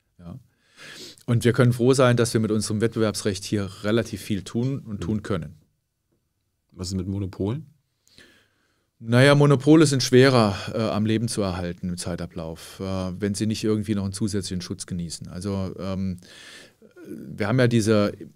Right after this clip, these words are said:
Speaker 1: äh, Vorstellung, ähm, in unserem Fach, dass natürliche Monopole entstehen können, beispielsweise weil es Netzwerkeffekte gibt oder Ähnliches.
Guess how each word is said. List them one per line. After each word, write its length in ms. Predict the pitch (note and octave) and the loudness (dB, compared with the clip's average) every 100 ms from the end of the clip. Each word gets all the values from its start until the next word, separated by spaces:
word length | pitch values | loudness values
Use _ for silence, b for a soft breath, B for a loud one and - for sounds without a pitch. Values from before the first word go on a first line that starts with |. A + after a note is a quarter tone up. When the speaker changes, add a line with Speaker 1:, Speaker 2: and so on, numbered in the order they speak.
| _ _ | _ _
Speaker 1:
äh, 240 | D#2+ D#2+ | -12 -10
Vorstellung, 1000 | - - B2+ B2+ B2+ A#2+ A#2 A2 G#2+ G#2 - | -10 0 0 2 2 4 4 2 0 -4 -8
ähm, 360 | F#2 F#2+ G2 | -6 -4 -4
in 220 | G2+ G#2+ G#2 | -4 -4 -2
unserem 300 | A2 A2 G#2 | -2 -2 -2
Fach, 220 | A2+ G#2 | -4 -2
dass 400 | A2 G2+ - - | -4 -4 -8 -6
natürliche 560 | G#2+ G2 B2+ B2+ G#2+ | -6 -2 2 4 2
Monopole 540 | G2+ G2 F#2 - F#2+ F2+ | 0 -2 -4 -4 -4 -4
entstehen 420 | F2 - F#2+ F2+ | -6 -6 -6 -6
können, 280 | - E2 E2+ | -8 -10 -6
beispielsweise 640 | F#2+ G#2 G#2 F#2+ F2+ F#2 | -6 -4 -4 -4 -4 -4
weil 100 | F2 | -6
es 140 | F2 G2 | -6 -6
Netzwerkeffekte 800 | F#2 - D2+ E2 - D#2+ - F2+ | -6 -4 -6 -8 -12 -12 -12 -14
gibt 240 | - - | -14 -12
oder 160 | E2+ D2+ | -10 -8
Ähnliches. 580 | E2+ D#2+ E2+ - - | -8 -8 -10 -12 -14